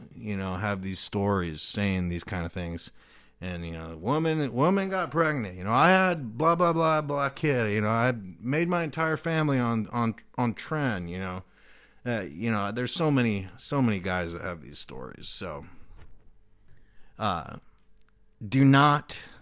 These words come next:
come inside of, uh, women, uh, and think that your steroids, no matter what steroids you're using, no matter if you're taking Tren, Ment, whatever,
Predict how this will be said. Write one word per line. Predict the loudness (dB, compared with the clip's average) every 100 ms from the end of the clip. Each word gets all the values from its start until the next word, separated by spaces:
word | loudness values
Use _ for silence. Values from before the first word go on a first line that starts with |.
| -20 -20 _ _ _ -2
come | 2 4 2 -6 -12 -18 -20 _ _ _ _ -4
inside | -4 -2 0 2 2 -2 -6 -8
of, | -8 -8 -12 -8
uh, | -8 -8 -10
women, | -8 -2 0 0 -4 -14 -20 _ _ _ _ _ _ _ _ _ _ _ -6
uh, | -6 -6 -10 -14 -20 _ _ -8
and | -6 -4 -6
think | 0 2 2 -2
that | -6 -4
your | -4
steroids, | -2 -4 2 4 4 2 -2 -6 -10 -6 -6 -8 -10 -2
no | 0
matter | 0 0
what | -2 0 0
steroids | 0 0 2 2 0 -2 -4
you're | -6
using, | -6 -6 -8 -10 -14
no | -10
matter | -8 -6 -6 -8
if | -10
you're | -12
taking | -8 -6 -6 -8 -8
Tren, | -10 -6 -2 0 0 0
Ment, | 0 0 0 -4 -8
whatever, | -6 -4 -2 -4 -6